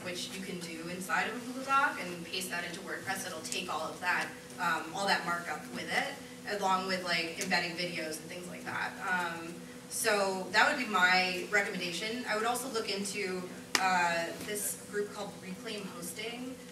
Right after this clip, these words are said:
which I think is just super neat and something that in the long term I would love, uh, to see Open Knowledge integrate with, which is, uh, a group of higher ed institutions that have basically tried to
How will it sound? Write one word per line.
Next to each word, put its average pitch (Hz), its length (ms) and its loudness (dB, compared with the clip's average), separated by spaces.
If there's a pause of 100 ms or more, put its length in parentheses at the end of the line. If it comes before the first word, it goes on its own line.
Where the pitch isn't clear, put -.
(140)
which - 380 -4
I 208 60 -2
think 196 180 -2
is 190 140 -4
just - 160 -2
super 208 240 -2
neat 190 320 0
and 175 140 -4
something 196 260 -4
that 175 200 0 (320)
in 190 80 -4
the 185 80 -2
long 185 360 4
term 180 280 0
I 170 140 -2
would 175 140 -4
love, 170 340 -2 (420)
uh, 180 200 2
to 175 120 -4
see - 280 -2
Open - 200 -2
Knowledge 165 360 -4
integrate 202 420 -2
with, 262 340 0
which 190 180 -2
is, 180 300 0 (360)
uh, 175 420 6
a 190 40 -4
group 247 380 0
of 190 400 6
higher 196 260 6
ed 180 260 4
institutions 180 960 -4
that 170 300 2
have 175 420 0 (340)
basically 208 800 0
tried 190 400 4
to 190 260 -2